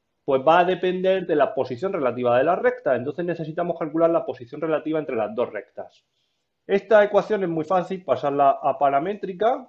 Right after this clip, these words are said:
que sería Y igual a uno menos X, Z igual X más uno y X igual X. Por lo tanto, yo tendría de la recta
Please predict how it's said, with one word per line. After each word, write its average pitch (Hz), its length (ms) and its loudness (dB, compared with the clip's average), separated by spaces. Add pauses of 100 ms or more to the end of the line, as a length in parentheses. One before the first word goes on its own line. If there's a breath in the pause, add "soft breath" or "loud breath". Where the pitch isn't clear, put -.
(200)
que 127 100 -8
sería 123 480 -2 (160)
Y 151 320 -4
igual 139 440 0 (500 soft breath)
a 156 400 4 (380)
uno 160 260 2
menos 107 340 -8
X, 190 600 -6 (720)
Z 170 580 -2
igual 151 540 2 (180)
X 135 500 -6
más 143 240 -2
uno 214 460 -4
y 131 160 -6
X 117 380 -8
igual 120 420 0
X. 208 460 -4 (160)
Por 190 180 0
lo 196 160 0
tanto, 208 480 0
yo 160 160 -2
tendría 113 380 -4
de 127 120 0
la 131 120 8
recta 196 480 2